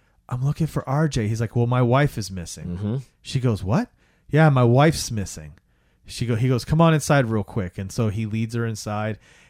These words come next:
Speaker 1: and they go downstairs to the cellar 'cause they need to get another,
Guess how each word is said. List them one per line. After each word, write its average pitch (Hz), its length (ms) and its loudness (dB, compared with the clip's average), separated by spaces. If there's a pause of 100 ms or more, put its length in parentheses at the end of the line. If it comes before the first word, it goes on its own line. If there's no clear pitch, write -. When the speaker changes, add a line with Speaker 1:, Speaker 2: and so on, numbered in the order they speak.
(120)
Speaker 1:
and 107 520 -4 (640)
they 120 100 -2
go 139 200 4
downstairs 131 640 0
to 127 100 -2
the 110 120 -4
cellar 123 360 0
'cause 123 160 -2
they 117 100 -2
need 120 140 -4
to 113 80 -4
get 107 160 -4
another, 107 260 -6